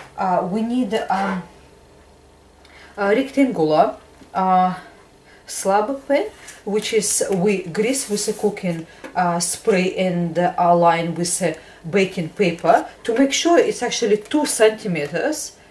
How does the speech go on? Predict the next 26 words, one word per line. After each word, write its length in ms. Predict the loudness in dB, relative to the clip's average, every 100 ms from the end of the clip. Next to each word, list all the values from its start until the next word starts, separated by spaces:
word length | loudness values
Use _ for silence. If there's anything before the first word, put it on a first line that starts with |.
| -10
Just 220 | -6 0
to 100 | 0
put 380 | 0 -2 -4 -4 0
two 140 | 0
fingers 480 | 0 -2 -2 -2 -4
sort 240 | -4 -4
of, 120 | -4 -6 -16 -20 -6
and 360 | 2 2 2 -2 -4
it 240 | -4 -4 -2
will 160 | -2
be 180 | -2 -4 -6 0
overlap 1040 | 6 6 6 2 0 -4 0 6 6 4
right 420 | 0 6 6 6 2
around 320 | 4 4 2
because 380 | -6 -6 -6 -6
we 100 | -4
need 160 | -4
it 260 | -4 -6 -8
slightly 520 | -4 2 2 2 -4
tall. 480 | -4 0 0 0 -4 -14 -20 -20 -6
So 420 | 0 4 4 2 -10 -20 -6
this 380 | 0 2 2
ba-, 380 | 4 4 4 0
base 520 | 2 2 2 -2 -8
is 380 | -6 -4 -4 -6 -12 -20 -10
sixteen, 1120 | -6 -2 -2 -2 -4 -4 -2 -2 -2 -4 -6